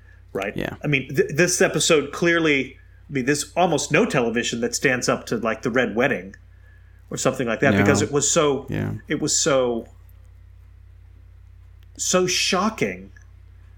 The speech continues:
Speaker 2: Mm-hmm.
Speaker 1: so un-, you could never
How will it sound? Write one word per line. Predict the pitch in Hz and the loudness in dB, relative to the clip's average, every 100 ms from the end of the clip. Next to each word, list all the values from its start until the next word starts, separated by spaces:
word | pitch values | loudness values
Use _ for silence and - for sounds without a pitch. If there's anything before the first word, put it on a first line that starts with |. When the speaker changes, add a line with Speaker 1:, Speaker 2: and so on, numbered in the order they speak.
| - 117 | -10 0
Speaker 2:
Mm-hmm. | 120 | 4
Speaker 1:
so | 135 165 165 160 156 147 - - - - - - | 4 4 2 0 -4 -6 -14 -20 -20 -20 -20 -2
un-, | 151 185 196 165 - - - - - - 156 147 - - - - - | 2 4 2 -4 -8 -20 -20 -20 -20 -20 -18 -18 -20 -20 -20 -14 -2
you | 165 | 0
could | 180 165 143 | 2 0 0
never | 151 160 175 208 202 214 196 - | 0 0 2 4 4 2 2 -6